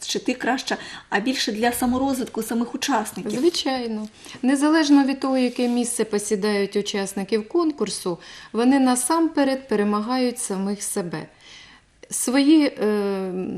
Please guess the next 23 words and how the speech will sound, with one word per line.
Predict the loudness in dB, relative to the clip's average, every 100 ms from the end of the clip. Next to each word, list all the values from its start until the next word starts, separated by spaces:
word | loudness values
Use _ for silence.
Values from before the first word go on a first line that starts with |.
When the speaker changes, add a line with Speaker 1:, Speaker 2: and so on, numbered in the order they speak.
| -4
Speaker 2:
тривоги, | 2 2 4 0 0 -4
свої | -4 -2 -2 0 -2
якісь | -4 -4 -4 -4 -6 -6 -2
невпевненості, | 0 0 0 -4 -2 -4 -4 -6 -8 -6 -4
свої | -4 -4 -2 -4
комплекси, | -4 0 2 0 -2 -6 -6 -6 -6
звичайно. | -6 -8 -6 -6 -6 -8 -10 -14 -20 -20 -20 _
Тому | 0 2 2 0 -2 -6 -10 -14 -18 _ -20 _ -6
вони | 0 2 0
ж | -2
на | -2 -2
шляху | -2 -4 -2 -4 -4
вже | -4 -6
в | -6
своєму | -6 -6 -4 -4
розвитку, | -4 -2 -4 -4 -2
вони | 0 0
на | 0
щабель | -2 -4 -4 -2 -2
вищі | -2 -2 -2 -2 -4 -8 -12 -16 _ _ -14
своєї | -6 -2 0 0 -2 -4 -10 -14 -6
професіональної | -4 -4 -6 -6 -4 -4 -4 -6 -6 -8
майстерності. | -10 -12 -14 -14 -14 -14 -16 -18